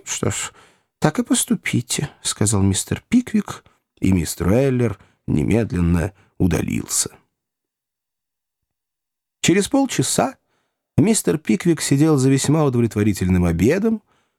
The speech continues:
а через три четверти часа мистер Уэллер вернулся с известием, что мистер Чарльз Фитцмаршалл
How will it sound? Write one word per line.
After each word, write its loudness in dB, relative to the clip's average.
а 2
через 2
три 0
четверти -2
часа 0
мистер 2
Уэллер 4
вернулся 0
с -4
известием, 2
что -2
мистер 0
Чарльз 0
Фитцмаршалл 0